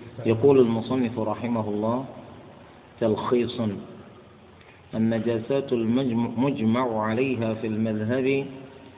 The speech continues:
ثمانية عشر. طبعًا إذا أعدنا النظر فيما سبق للمصنف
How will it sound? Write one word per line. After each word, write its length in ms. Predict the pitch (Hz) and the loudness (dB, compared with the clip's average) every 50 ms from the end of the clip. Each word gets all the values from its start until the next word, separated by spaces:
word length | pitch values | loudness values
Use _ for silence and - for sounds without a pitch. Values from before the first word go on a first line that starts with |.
| - - | -8 -4
ثمانية 640 | 120 117 120 123 - 131 127 123 110 110 110 107 - 110 | -2 0 2 2 2 2 2 2 2 2 0 0 -2 -4
عشر. 540 | 101 101 113 113 - - 110 104 101 95 - - - - - - - - - - - - - - - - - - - - - - - - - - - - - - - - - - - - - - - - - - - - - | -4 -4 -4 -6 -6 -6 -6 -4 -4 -6 -8 -12 -16 -20 -20 -20 -20 -20 -20 -20 -20 -20 -20 -20 -20 -20 -20 -20 -20 -20 -20 -20 -20 -20 -20 -20 -20 -20 -20 -20 -20 -20 -20 -20 -20 -20 -20 -20 -20 -20 -20 -20 -14 -4 -2
طبعًا 420 | 143 139 135 127 123 123 123 123 123 - - - - - - - - - - - - - - - - 107 110 | 0 2 2 2 2 2 0 -2 -4 -8 -12 -14 -14 -16 -16 -18 -20 -20 -20 -20 -20 -20 -20 -18 -12 -8 -6
إذا 500 | 117 110 117 117 117 117 117 113 113 110 - - - - - - - - - - - - - - - - - - - - - - - - - - - - - - - - - - - - - - - - - | -4 -2 -2 -2 0 0 -2 -2 -4 -6 -10 -14 -16 -16 -18 -18 -20 -20 -20 -20 -20 -18 -18 -18 -18 -18 -20 -20 -20 -20 -18 -18 -18 -18 -18 -18 -18 -18 -18 -20 -20 -20 -18 -18 -18 -16 -16 -16 -14 -6 -2
أعدنا 520 | 117 123 123 127 151 160 160 127 127 127 127 | 0 0 2 2 2 0 2 2 2 2 4
النظر 840 | 123 120 120 123 131 139 131 110 117 117 113 117 117 117 117 - - - - - - - - - - - - - | 2 2 2 4 4 2 2 2 2 2 4 4 4 2 0 -2 -6 -10 -12 -12 -14 -14 -16 -16 -16 -18 -12 -4
فيما 340 | - 139 143 135 127 123 117 - - | -2 0 2 2 0 0 -2 -2 -2
سبق 300 | 143 131 131 123 123 120 | 0 0 0 0 -2 -4
للمصنف 1040 | 117 113 113 107 110 110 107 - - 143 139 135 123 120 113 - 113 117 117 117 | -4 -4 -2 -2 -2 -2 -4 -2 -2 0 0 2 2 0 0 -2 -2 -2 -2 -4